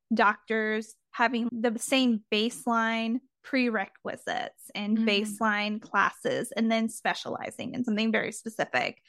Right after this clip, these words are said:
Speaker 1: So that was a really good analogy.
Speaker 2: Yeah, it's the best one I've been able to come up with. And I feel like it, it hits really good with everyone I tell it to, because yeah, we had the base understanding of what everyone's job is.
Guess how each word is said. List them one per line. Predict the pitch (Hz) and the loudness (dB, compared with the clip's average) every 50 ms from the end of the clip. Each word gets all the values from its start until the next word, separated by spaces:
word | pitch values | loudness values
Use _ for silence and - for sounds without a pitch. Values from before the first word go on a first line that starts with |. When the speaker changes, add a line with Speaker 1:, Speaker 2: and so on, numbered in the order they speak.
| - - - _ | -20 -20 -20 _
Speaker 1:
So | - - 262 240 - | -4 0 0 0 2
that | 262 220 247 240 | 4 4 6 6
was | 240 240 220 | 6 6 2
a | 277 220 | 2 0
really | 220 220 214 214 | 0 0 -2 -2
good | 214 214 214 | -2 -4 -4
analogy. | 214 - - - - 190 - - - - 240 _ _ _ _ _ _ _ _ _ _ - | -4 -6 -6 -6 -6 -8 -8 -10 -12 -14 -14 _ _ _ _ _ _ _ _ _ _ 2
Speaker 2:
Yeah, | 233 214 202 202 - - - - - - - | 4 4 4 4 2 -6 -20 -20 -20 -2 4
it's | 247 240 240 - | 4 6 6 8
the | 277 | 8
best | 262 277 277 277 - | 8 8 8 8 6
one | 294 277 | 6 6
I've | 262 240 233 220 | 6 6 6 4
been | 226 226 | 6 6
able | 220 214 208 | 6 6 6
to | 214 | 4
come | 214 - 214 202 | 2 2 2 2
up | 202 202 - | 2 2 4
with. | 202 202 202 | 2 2 2
And | 208 202 | 2 0
I | 202 202 | 0 2
feel | - 214 208 | 2 2 4
like | 202 202 202 | 4 2 2
it, | 196 196 - - _ - | 0 -2 -4 -6 _ -4
it | - - 214 - - _ _ _ | -2 -2 -2 -2 -4 _ _ _
hits | - - 240 220 - - - | 0 2 2 2 2 2 2
really | 247 240 233 | 4 4 4
good | 208 226 220 214 | 6 6 6 6
with | 202 214 202 | 4 2 2
everyone | - 202 214 214 214 214 | 2 2 4 4 4 4
I | 208 202 | 4 2
tell | 196 - 208 208 220 220 | 4 2 2 4 4 2
it | 240 | 0
to, | 233 269 269 269 269 269 269 - - - - - - _ - | 2 4 4 4 4 2 0 -8 -20 -20 -20 -20 -18 _ -6
because | 226 226 254 233 202 | 0 4 4 6 6
yeah, | 220 208 202 110 | 6 4 4 2
we | 151 233 | 0 0
had | 226 254 254 247 | 2 2 4 4
the | 247 | 4
base | 202 202 220 220 240 262 277 269 - - - - - | 4 6 6 6 6 6 4 0 -2 -6 -8 -2 2
understanding | 233 240 240 247 247 240 - - 226 220 233 269 277 | 4 6 6 6 4 4 0 -2 0 0 0 -2 -2
of | 277 262 262 | -2 2 4
what | 277 269 - | 6 6 8
everyone's | - 269 269 277 285 285 277 277 - | 6 4 4 2 0 -2 -2 -2 2
job | - 277 269 269 277 285 | 6 8 8 8 8 8
is. | 285 285 294 285 - | 6 4 4 2 -4